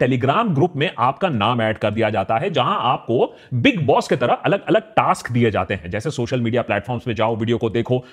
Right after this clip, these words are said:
व्यूज बढ़ाओ, लाइक करो वीडियोज़ को। पहले आपको आपके काम के लिए छुट्टर पैसे, थो-, थो-, थोड़ा बहुत पैसे भी मिल जाएंगे, आपका ट्रस्ट बढ़ जाएगा। फिर किसी कारण हेतु जैसे कि ट्रेनिंग की है या फिर आपको ज्यादा बिजनेस मिलेगा, उस एक्सक्यूज पे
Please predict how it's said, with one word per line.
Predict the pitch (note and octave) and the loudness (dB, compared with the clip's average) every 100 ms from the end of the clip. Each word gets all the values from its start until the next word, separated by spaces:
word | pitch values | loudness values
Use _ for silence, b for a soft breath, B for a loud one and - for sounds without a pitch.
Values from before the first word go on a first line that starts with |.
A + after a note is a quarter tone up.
| B | B
व्यूज | C#3+ G#3+ E3 | 2 4 4
बढ़ाओ, | C3+ C#3 D3 - A2+ | 4 2 2 -4 0
लाइक | A2+ C#3+ - | 4 4 4
करो | A#2+ A2 | -2 0
वीडियोज़ | G2 F2+ D#2 | -4 -6 -8
को। | - - _ _ b b b - | -10 -12 _ _ b b b -2
पहले | F#3+ C4+ D#4 | 0 2 0
आपको | - C3+ G3 - D#3 A#3+ | -2 -6 -6 -2 0 0
आपके | F#3 - G#3 | -2 -4 -6
काम | B2+ B2 | -2 -4
के | F3+ | 0
लिए | A#2 G3 F#4 - _ _ _ | 0 0 -2 -8 _ _ _
छुट्टर | - - A3+ | -2 0 0
पैसे, | C3+ C3 F3 - | 0 -2 -4 -6
थो-, | G#4 G4+ - | -4 -4 -4
थो-, | E3 | 0
थोड़ा | A3 | 0
बहुत | G3+ - - | 2 -2 -2
पैसे | B2 A#2 D3 | -4 0 2
भी | |
मिल | D#3 G#2 | 2 0
जाएंगे, | F#2 E2+ D#2+ E2+ _ | -4 -6 -10 -16 _
आपका | F2+ G#2+ G2 | -8 -4 -2
ट्रस्ट | A2 F#2+ | -2 0
बढ़ | A#2+ | 0
जाएगा। | D3 D3+ C3 C#3 b b b | 0 0 -2 -6 b b b
फिर | - F#4+ | 2 2
किसी | - C#4 F4 | 2 2 2
कारण | C#4 G#3 A3+ B3 | 2 2 2 0
हेतु | G3 D3 F3+ C#3+ | 0 0 2 2
जैसे | B2+ D3+ | 2 0
कि | C#3+ C#3+ | 0 0
ट्रेनिंग | - C3 C3 C#3 C3 G#2+ | 0 0 2 2 0 -2
की | G#2 | -4
है | G2 F#2+ | -4 -2
या | G2 | -2
फिर | G2+ A2+ - | 0 -2 0
आपको | B2 B2+ C3 | 0 0 -2
ज्यादा | A#2+ A#2 A#2+ | 0 2 0
बिजनेस | A2 B2+ C#3+ C#3+ | -2 -2 0 0
मिलेगा, | B2 G#2+ G2+ F#2+ E3+ - | 0 -2 0 0 0 0
उस | A#3 - | -4 -2
एक्सक्यूज | C3+ - D#3+ A#3+ - | -8 -6 -2 -2 -2
पे | A3 G#3 | -2 -2